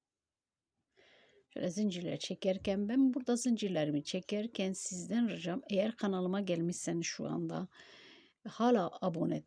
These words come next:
değilseniz orada abone tuşu var. Onu abone olursanız, destek olursanız çok sevinirim. Burada emek,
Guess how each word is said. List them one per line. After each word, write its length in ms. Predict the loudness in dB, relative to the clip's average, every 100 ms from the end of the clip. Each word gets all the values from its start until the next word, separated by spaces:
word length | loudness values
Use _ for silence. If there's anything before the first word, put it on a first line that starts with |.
| 2
değilseniz 560 | 2 4 2 2 2
orada 300 | 0 2 0
abone 420 | 0 0 2 2 0
tuşu 340 | -4 -2 0
var. 180 | 2 0
Onu 380 | -2 -2 -2 -2
abone 240 | 0 0
olursanız, 840 | 0 0 -2 -2 0 2 2 0
destek 480 | -2 -2 0 -2 0
olursanız 520 | -2 -2 -2 -2 -2 -2
çok 200 | -8 -8
sevinirim. 520 | -4 -2 -2 -4 -6 -10 -18 -18 -18 -18 -2
Burada 320 | 2 4 4
emek, 720 | 2 2 2 0 -8 -14 -16